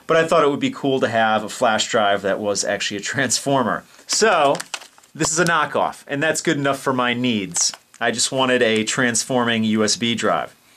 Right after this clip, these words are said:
And this is actually an eight gigabyte high-speed U S B two point zero flash drive, and I always could use a flash drive, so why not? So this looks to be a, there we go,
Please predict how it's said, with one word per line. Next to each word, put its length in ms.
And 100
this 100
is 120
actually 260
an 60
eight 440
gigabyte 640
high-speed 720
U 100
S 140
B 180
two 280
point 340
zero 520
flash 440
drive, 400
and 100
I 60
always 180
could 140
use 120
a 60
flash 360
drive, 340
so 320
why 140
not? 300
So 240
this 220
looks 300
to 100
be 480
a, 420
there 140
we 80
go, 240